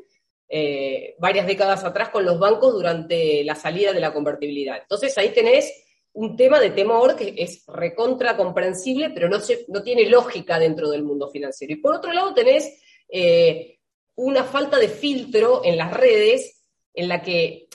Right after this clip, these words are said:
el Estado, como Estado, debería tener programas más activos para poder vincular a la gente con estos temas, acercárselos, para que la gente no se sienta que no sabe, sino que simplemente no tiene el conocimiento,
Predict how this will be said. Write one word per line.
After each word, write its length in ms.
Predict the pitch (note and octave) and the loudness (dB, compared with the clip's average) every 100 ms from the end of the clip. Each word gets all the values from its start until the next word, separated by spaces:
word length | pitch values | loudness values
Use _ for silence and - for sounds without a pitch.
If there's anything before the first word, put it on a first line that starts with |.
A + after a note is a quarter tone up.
| _ | _
el 280 | G3 F3+ F3 | -6 -4 -4
Estado, 640 | E3+ - E4+ D4+ G3+ G#3 | -6 -2 2 4 4 2
como 220 | F3+ D3+ | 2 -2
Estado, 380 | D#3 - C4+ B3+ | -2 -2 2 2
debería 640 | F#3+ F3+ G#3 D#4 C4 F3+ - | 2 -2 -2 0 0 -2 -2
tener 300 | F3 F3+ F3+ | -2 -2 -2
programas 400 | F3 F3+ G3+ F#3 | -2 0 -2 -4
más 240 | G3+ G3+ | -8 -6
activos 540 | E3+ - C4+ A#3 G3 - | -10 -8 -4 0 0 0
para 180 | D3+ D3 | -4 -4
poder 240 | D#3+ F#3+ | -2 -2
vincular 480 | F#3+ F3 F3 F3+ G3+ | -2 -6 -4 0 2
a 40 | |
la 80 | F3 | 0
gente 340 | - G#3 G3 E3+ | -2 -6 -6 -6
con 160 | D#3 | -4
estos 300 | G3+ - D#3+ | -4 -8 -2
temas, 320 | - G#3 E3+ | 2 2 0
acercárselos, 760 | D3+ - D#3 - A3 A3 A3+ A#3 | -6 -8 -6 -2 -2 0 0 0
para 200 | E3+ D#3 | -2 -4
que 60 | D3+ | -4
la 80 | |
gente 220 | E3+ C4+ C4 | -4 4 4
no 80 | |
se 140 | C#4 G3 | 4 0
sienta 420 | - D4 A#3 E3 | -2 -2 0 -2
que 200 | D3+ D3+ | -2 0
no 120 | E3+ | 0
sabe, 300 | F3 G#3 F#3+ | -2 -2 -2
sino 300 | F#3 E3+ F#3 | -2 -6 -6
que 100 | F#3+ | -6
simplemente 560 | F3 F#3 F3+ F3+ - E3 | -10 -4 -2 -2 0 0
no 140 | F#3+ | 0
tiene 180 | G3+ G3+ | -4 -4
el 80 | F3+ | -2
conocimiento, 920 | E3+ F#3+ F#3+ C4 A#3 F3+ F#3 B3+ C4 | -2 -2 -4 0 2 0 -2 -6 -8